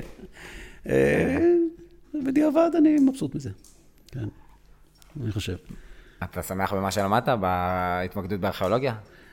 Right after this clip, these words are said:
Speaker 1: כן,
Speaker 2: וגם
Speaker 1: כן,
Speaker 2: פילוסופיה?
Speaker 1: כן, כן. תשמע, בן-, כל מה שלמדתי זה טוב. אם הייתי לומד משהו אחר, אני מניח שהייתי שמח גם בו.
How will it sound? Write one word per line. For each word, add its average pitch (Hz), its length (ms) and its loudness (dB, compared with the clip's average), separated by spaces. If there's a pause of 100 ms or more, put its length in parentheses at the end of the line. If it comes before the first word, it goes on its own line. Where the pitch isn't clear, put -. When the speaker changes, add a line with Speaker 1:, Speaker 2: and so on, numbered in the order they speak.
(160)
Speaker 1:
כן, 403 220 4
Speaker 2:
וגם 190 220 -4
Speaker 1:
כן, 262 40 -4
Speaker 2:
פילוסופיה? - 400 -4
Speaker 1:
כן, 349 220 2
כן. 277 160 -8
תשמע, 160 320 -2 (360)
בן-, 104 180 -2 (200)
כל - 120 -4
מה 240 80 0
שלמדתי 104 380 0
זה 92 100 -6
טוב. - 240 -10 (160)
אם 123 100 -2
הייתי 139 160 0
לומד 143 180 4
משהו 131 220 4
אחר, 131 180 2
אני 120 80 2
מניח 117 240 4
שהייתי 110 240 0
שמח - 280 8
גם 117 200 6
בו. 107 160 6